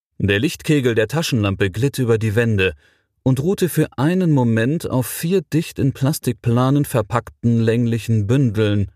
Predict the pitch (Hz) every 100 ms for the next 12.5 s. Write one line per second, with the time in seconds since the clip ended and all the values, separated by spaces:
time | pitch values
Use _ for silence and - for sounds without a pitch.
0 | _ _ - 104 101 - 123 113 135 107
1 | 107 98 95 95 85 _ _ _ _ _
2 | _ _ _ _ _ _ _ _ _ _
3 | - 175 160 120 110 127 113 110 120 107
4 | 107 - 135 - 110 120 113 120 104 143
5 | 139 117 117 110 113 131 113 104 104 113
6 | 107 123 127 107 113 87 _ _ _ _
7 | - 98 101 98 117 127 123 123 110 104
8 | 139 127 107 107 110 117 120 120 110 95
9 | 92 78 - - - _ _ _ _ _
10 | _ _ _ _ _ _ _ _ - 95
11 | - 101 123 139 131 110 101 98 92 95
12 | 98 - 104 - 92